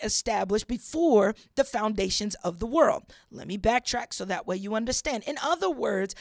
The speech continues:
the secrets that I said, hallelujah, that Christ said, Jesus said, Holy Spirit, the Father had said at the beginning of time, Satan was not yet aware of them. He became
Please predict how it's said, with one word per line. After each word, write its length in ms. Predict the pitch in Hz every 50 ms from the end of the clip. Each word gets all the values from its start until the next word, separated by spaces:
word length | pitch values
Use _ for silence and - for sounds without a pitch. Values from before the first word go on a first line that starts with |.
| - -
the 120 | - 196 220
secrets 680 | - - - - 370 415 - - - - - - 190
that 180 | 185 226 247 - -
I 160 | 214 240 247
said, 540 | - - - - - 262 196 170 156 - -
hallelujah, 680 | - - 208 233 247 240 247 254 233 202 190 190 170
that 200 | 165 185 - -
Christ 520 | - - - - 247 277 320 311 - - -
said, 360 | - 185 175 180 170 180 175
Jesus 440 | - - 247 302 330 - 339 311 -
said, 280 | - 196 180 180 - - - - - -
Holy 300 | - 269 262 311 339 370
Spirit, 380 | - - - 226 226 208 - -
the 100 | 185 -
Father 440 | - - 226 233 277 277 247 - - -
had 220 | - 254 240 202 -
said 480 | - - - 294 269 220 190 175 175 - _ -
at 140 | 208 -
the 80 | - 196
beginning 440 | 185 202 165 160 220 262 285 302 302
of 120 | 294 -
time, 460 | - - 302 285 233 196 - - 196 - - - - -
Satan 400 | - - - 294 294 - - 254
was 160 | 233 214 202
not 240 | 208 233 262 - -
yet 220 | 190 190 - - -
aware 380 | 233 233 240 269 269 240 202 190
of 180 | 170 160 170 -
them. 220 | - - - - _ _ - - - -
He 180 | - - 339 330
became 720 | - 311 302 - - - - - 339 339 349 349 349 349